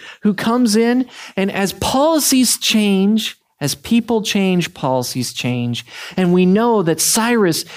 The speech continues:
is the first wave, the first wave of a different theo-, uh, different philosophy of how you rule people.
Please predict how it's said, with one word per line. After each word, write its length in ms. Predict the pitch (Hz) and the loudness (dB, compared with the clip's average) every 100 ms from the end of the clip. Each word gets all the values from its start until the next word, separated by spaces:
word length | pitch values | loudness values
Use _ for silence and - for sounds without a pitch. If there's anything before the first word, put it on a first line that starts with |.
| 170 | -4
is 160 | 185 165 | -2 0
the 80 | 202 | -2
first 440 | - 277 285 - | 0 0 0 0
wave, 580 | 202 226 220 185 139 127 - - | 0 2 2 2 0 -2 -14 -6
the 120 | 220 | -4
first 360 | - 277 262 - | 0 0 2 2
wave 340 | 233 233 208 | 2 4 2
of 140 | 185 170 | 2 2
a 40 | |
different 400 | 165 220 220 180 | 2 0 0 -2
theo-, 540 | - 208 190 196 220 214 - | 0 2 2 2 0 0 0
uh, 200 | 160 147 | 0 0
different 380 | 165 220 214 - | 0 0 0 0
philosophy 720 | 180 175 208 220 196 - 147 | 2 2 2 0 -2 0 0
of 100 | 147 | 0
how 140 | 165 | 0
you 180 | 160 160 | 2 2
rule 300 | 147 165 170 | 2 2 0
people. 480 | 160 143 135 120 | -2 -2 0 -4